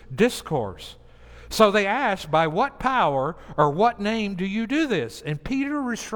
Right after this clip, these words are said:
responds, obviously full of the Holy Spirit, with shrewdness and boldness. First,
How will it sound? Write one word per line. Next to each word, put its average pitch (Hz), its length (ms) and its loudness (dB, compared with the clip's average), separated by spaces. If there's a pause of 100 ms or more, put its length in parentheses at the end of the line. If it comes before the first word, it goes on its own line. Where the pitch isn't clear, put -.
(160)
responds, 156 840 -4 (280)
obviously 143 480 0
full 127 240 -2
of 113 80 -4
the 110 100 -4
Holy 101 240 -6
Spirit, 95 540 -10 (280)
with 120 200 -2
shrewdness 160 1080 -4 (300)
and 117 220 -6
boldness. 104 720 -6 (100)
First, 196 520 2